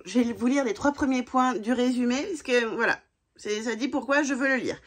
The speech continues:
Une sororité de femmes sorcières guerrières qui œuvrent dans l'ombre à la protection du royaume. Déjà, sororité, j'aime bien. Une quête de liberté au-delà de la beauté dans un univers de médiéval fantasy. Quête de liberté ?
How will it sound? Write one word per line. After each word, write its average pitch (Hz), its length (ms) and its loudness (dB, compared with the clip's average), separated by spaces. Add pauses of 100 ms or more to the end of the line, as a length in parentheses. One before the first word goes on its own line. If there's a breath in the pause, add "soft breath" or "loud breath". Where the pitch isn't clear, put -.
(640 loud breath)
Une 415 180 6
sororité 349 580 2
de 262 140 2
femmes 269 300 0
sorcières 302 400 0
guerrières 247 440 -2
qui - 260 -10
œuvrent 285 360 4
dans 233 160 2
l'ombre 254 460 4
à 220 100 6
la 208 80 2
protection 269 500 -2
du 269 100 2
royaume. 202 380 2 (240)
Déjà, 202 480 4 (140)
sororité, 220 800 0 (480)
j'aime 220 200 2
bien. 160 140 2 (340 soft breath)
Une 262 140 8
quête 359 180 2
de 262 80 6
liberté 311 500 4
au-delà 302 340 4
de 269 80 0
la 220 140 2
beauté 285 360 0
dans 233 200 2
un 226 100 2
univers 254 460 2
de 233 80 0
médiéval 233 760 0
fantasy. 233 580 -4
Quête 240 180 0
de 233 60 2
liberté ? 277 540 -2